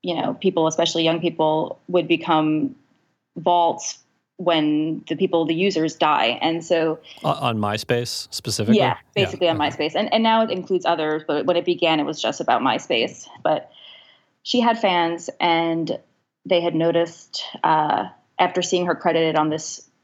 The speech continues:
Speaker 1: celebrity ghost story show and looking at her up, that she had died, and there was not a lot of information about it. So that kind of started the suspicion around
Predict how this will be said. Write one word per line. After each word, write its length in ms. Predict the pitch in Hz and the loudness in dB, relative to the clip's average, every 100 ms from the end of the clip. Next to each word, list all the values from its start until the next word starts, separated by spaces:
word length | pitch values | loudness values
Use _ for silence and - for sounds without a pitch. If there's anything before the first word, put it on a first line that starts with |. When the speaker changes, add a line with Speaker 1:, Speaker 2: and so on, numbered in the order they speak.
| _ - | _ -8
Speaker 1:
celebrity 420 | - 170 165 160 | 0 2 2 0
ghost 340 | 143 165 165 | 0 0 -2
story 320 | - 160 160 160 | -2 0 2 0
show 440 | 165 160 160 165 | 0 0 0 0
and 140 | 170 160 | 0 -2
looking 240 | 160 160 | 0 -2
at 120 | - | 0
her 140 | 165 170 | 2 4
up, 260 | 208 190 | 4 2
that 120 | 175 | -2
she 160 | - 170 | -2 -2
had 140 | 175 | 0
died, 260 | 170 170 165 | 2 2 2
and 80 | 165 | 0
there 60 | |
was 100 | 160 | -2
not 180 | 175 170 | 0 0
a 40 | 165 | 0
lot 140 | 165 | 0
of 60 | 165 | -2
information 460 | 160 165 165 165 | -4 -2 -2 0
about 240 | 156 156 151 | 2 2 2
it. 140 | - | -2
So 80 | 190 | 0
that 140 | 208 | 0
kind 160 | 247 247 | 0 -2
of 60 | |
started 440 | 226 170 170 165 165 | 0 0 2 0 0
the 160 | 156 | -2
suspicion 500 | 160 156 - 175 170 | -2 -6 -2 0 2
around 340 | 156 156 156 | 2 2 2